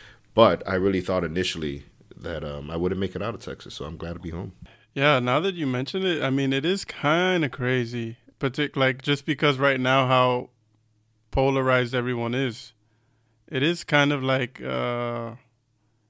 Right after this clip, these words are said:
Speaker 2: something you, I would think twice about, going to, uh, a state, a red state, just because of how,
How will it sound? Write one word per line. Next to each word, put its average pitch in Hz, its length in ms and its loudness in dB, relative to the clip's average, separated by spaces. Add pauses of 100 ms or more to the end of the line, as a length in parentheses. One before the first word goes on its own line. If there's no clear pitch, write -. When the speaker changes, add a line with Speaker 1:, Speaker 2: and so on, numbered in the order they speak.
(380)
Speaker 2:
something 139 420 0
you, 131 240 -4
I 135 120 2
would 135 180 0
think 156 280 0
twice 147 340 2
about, 165 360 -2 (480)
going 135 320 2
to, 135 400 -2
uh, 123 360 -2
a 135 140 -8
state, 139 480 -2 (160)
a 127 80 0
red 131 260 -4
state, 143 400 -4 (500)
just 147 200 -4
because 147 360 2
of 131 140 -2
how, 135 840 6